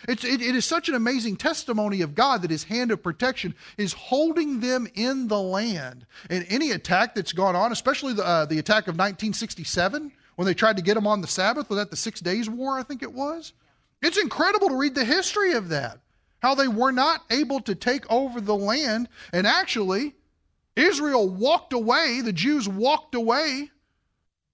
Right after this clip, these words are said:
with the Temple Mount. Now, here's the thing. They gave it back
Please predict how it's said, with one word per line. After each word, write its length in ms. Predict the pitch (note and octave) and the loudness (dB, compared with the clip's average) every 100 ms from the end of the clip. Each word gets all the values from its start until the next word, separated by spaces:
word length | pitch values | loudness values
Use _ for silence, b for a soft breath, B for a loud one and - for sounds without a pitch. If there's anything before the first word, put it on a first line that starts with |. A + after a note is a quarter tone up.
| - | -4
with 140 | A#3 | -4
the 60 | B3+ | 0
Temple 320 | D#4 D#4+ F4+ | 0 2 2
Mount. 600 | E4 G#4 F4 - - - _ _ _ _ _ _ _ _ _ _ | 4 4 2 0 -14 -20 _ _ _ _ _ _ _ _ _ _
Now, 100 | F#3+ | 2
here's 220 | A3 D#4 | 2 2
the 60 | C#4 | 0
thing. 280 | A3+ D#4+ A3 | 0 0 0
They 140 | F#3 | 0
gave 280 | D#3+ A3+ C#4+ | 2 2 2
it 140 | C4+ | 0
back 460 | F#3+ D4 B3 C4+ - | 2 4 4 2 -6